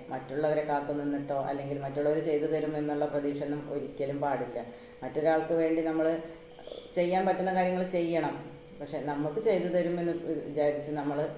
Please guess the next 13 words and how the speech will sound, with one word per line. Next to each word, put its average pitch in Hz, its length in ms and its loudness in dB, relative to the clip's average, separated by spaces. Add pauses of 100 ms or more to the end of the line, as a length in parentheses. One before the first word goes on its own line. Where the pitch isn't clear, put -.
അവർക്ക് 147 320 -2
വേണ്ടിയിട്ട് 160 340 2
വെയിറ്റ് 143 200 0
ചെയ്ത് 147 220 2
ഒരിക്കലും 147 320 0
ഇരിക്കരുത്. 131 600 -6
നമ്മുടെ 151 260 4
കടമകളും 175 460 4
ഉത്തരവാദിത്തങ്ങളും 160 640 4
നമ്മൾ 160 160 2
കൃത്യമായിട്ട് 151 540 0
ചെയ്യുക. 143 400 0 (400)
മറ്റുള്ളവർ 180 680 2